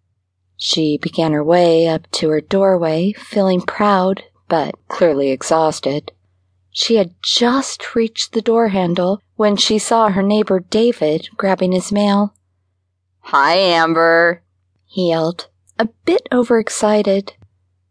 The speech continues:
He had been her neighbor for a few months now, and she could tell that he had developed a crush. She wasn't really interested in having a boyfriend now, but she was still very flattered.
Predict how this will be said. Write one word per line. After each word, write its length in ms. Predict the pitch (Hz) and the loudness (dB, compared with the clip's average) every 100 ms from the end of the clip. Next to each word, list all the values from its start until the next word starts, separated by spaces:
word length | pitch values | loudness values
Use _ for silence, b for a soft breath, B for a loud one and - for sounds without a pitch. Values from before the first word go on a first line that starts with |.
| _ _ _ _ | _ _ _ _
He 500 | 220 202 170 170 175 | 0 0 0 0 -2
had 160 | 175 170 | -4 -2
been 160 | 185 175 | 0 0
her 100 | 170 | 0
neighbor 460 | 185 196 190 170 | 2 0 2 -2
for 240 | 180 - 180 | -2 -4 -4
a 60 | |
few 340 | 175 - 233 247 | -4 -8 -2 0
months 480 | 240 226 220 - | 2 2 0 -2
now, 340 | 190 180 185 - _ _ _ _ _ | -2 0 0 -4 _ _ _ _ _
and 120 | 247 240 | -4 0
she 120 | 285 | 0
could 200 | - - | 0 -2
tell 420 | - 294 285 208 | -2 2 4 2
that 220 | 196 202 - | 2 0 0
he 280 | - 311 | -2 2
had 120 | 427 - | 2 0
developed 540 | 330 240 254 240 - | -2 0 2 0 0
a 60 | 196 | -4
crush. 720 | - 233 240 175 - - - _ _ _ _ _ | -2 0 0 0 -4 -8 -10 _ _ _ _ _
She 420 | - - - 494 294 | -6 -2 0 2 2
wasn't 300 | 165 143 - | 0 0 0
really 340 | 131 139 139 | 0 0 0
interested 640 | 139 - 139 - 107 123 143 | -2 -2 -4 -2 0 0 -2
in 100 | 135 | -2
having 300 | 143 139 139 | -2 -2 -4
a 40 | |
boyfriend 640 | - 165 165 - 143 143 | 0 2 2 0 -2 0
now, 380 | 143 143 147 175 - _ _ _ _ _ _ | 0 0 -2 -4 -8 _ _ _ _ _ _
but 320 | 240 226 - | 0 0 -2
she 220 | - - | -4 0
was 160 | 226 220 | 0 -2
still 480 | - - 247 254 269 | -6 -2 0 2 0
very 340 | - 202 208 | 0 2 2
flattered. 680 | 214 - 220 220 208 208 - | 0 0 2 2 2 0 -4